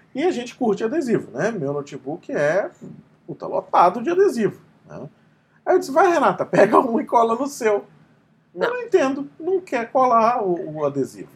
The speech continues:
Speaker 2: Ah, não, adesivo não, né? Aí já é
Speaker 1: Entendeu?
Speaker 2: demais. Aí já
Speaker 1: Eu
Speaker 2: é
Speaker 1: acho que é
Speaker 2: too
Speaker 1: uma
Speaker 2: much.
Speaker 1: coisa tranquila, uma coisa, pô,
Speaker 2: Ah, super.
Speaker 1: super de
Speaker 2: Super
Speaker 1: boa.
Speaker 2: de boa.
Speaker 1: Entendeu? De que que é esse adesivo? Ah, é de cultivo indoor de cannabis, é aquela coisa
Speaker 2: Quero ver
Speaker 1: bem
Speaker 2: você
Speaker 1: tranquila.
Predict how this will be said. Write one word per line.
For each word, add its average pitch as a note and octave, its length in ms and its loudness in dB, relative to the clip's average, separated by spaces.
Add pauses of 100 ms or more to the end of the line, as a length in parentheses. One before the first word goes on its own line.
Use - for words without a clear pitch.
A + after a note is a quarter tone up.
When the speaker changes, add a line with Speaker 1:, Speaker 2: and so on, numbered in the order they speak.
Speaker 2:
Ah, - 140 -8
não, A3+ 220 -2
adesivo F3+ 520 -6
não, - 220 -12
né? E3+ 220 -6
Aí F3 160 -2
já F3+ 120 -2
é G#3 60 2
Speaker 1:
Entendeu? E4 220 2
Speaker 2:
demais. - 400 2 (120)
Aí F3 120 -10
já G3+ 120 -8
Speaker 1:
Eu A#3 80 2
Speaker 2:
é B3+ 60 6
Speaker 1:
acho B3 140 0
que C#4 60 -2
é - 20 2
Speaker 2:
too C#4 100 2
Speaker 1:
uma C4+ 80 2
Speaker 2:
much. D#3 80 -2
Speaker 1:
coisa C4+ 240 -2
tranquila, C4+ 640 -4 (160)
uma D#3 180 -10
coisa, C#4+ 600 -6
pô, F#4+ 80 -6
Speaker 2:
Ah, B4 80 2
super. - 500 6 (120)
Speaker 1:
super D#4+ 460 4
de E4+ 100 8
Speaker 2:
Super A#4+ 120 12
Speaker 1:
boa. B3+ 260 6
Speaker 2:
de G#3 120 -6
boa. F#3+ 300 4
Speaker 1:
Entendeu? E3 340 -2
De G#3+ 100 -8
que G4+ 140 2
que G4+ 80 0
é G4+ 60 6
esse F4+ 100 -4
adesivo? C4 420 0 (460)
Ah, A#4 240 2
é F#4+ 40 8
de E4+ 140 2
cultivo E4+ 500 10
indoor C4+ 340 4
de B3+ 120 -4
cannabis, F#3+ 720 4
é G3 100 -2
aquela C4+ 200 2 (200)
coisa F#4+ 300 6
Speaker 2:
Quero F#4+ 400 6
ver E4+ 120 0
Speaker 1:
bem A4 120 6
Speaker 2:
você A4 140 2
Speaker 1:
tranquila. G#4+ 60 6